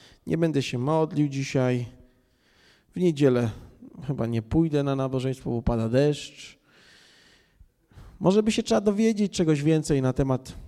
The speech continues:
działania Ducha Świętego, ale po co jakieś książki czytać?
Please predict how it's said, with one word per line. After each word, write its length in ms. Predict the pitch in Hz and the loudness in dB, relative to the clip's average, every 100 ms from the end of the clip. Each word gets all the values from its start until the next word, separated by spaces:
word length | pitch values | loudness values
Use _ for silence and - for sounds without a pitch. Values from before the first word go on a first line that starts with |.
| - - | -18 -4
działania 320 | 160 151 151 | 0 2 2
Ducha 160 | 160 170 | 4 2
Świętego, 540 | - 156 147 143 139 | 2 -2 -2 0 0
ale 260 | 147 139 131 - - - _ _ _ _ _ _ _ _ _ _ _ _ - - - - _ _ _ _ _ - - - - _ _ _ _ _ _ _ _ - | 0 -2 -2 -6 -18 -20 _ _ _ _ _ _ _ _ _ _ _ _ -20 -20 -20 -20 _ _ _ _ _ -20 -18 -18 -20 _ _ _ _ _ _ _ _ -8
po 120 | 113 | -4
co 120 | 160 | -2
jakieś 180 | 127 117 | 0 0
książki 340 | - 117 - | -2 -4 -4
czytać? 440 | - 123 87 - | -8 -8 -12 -16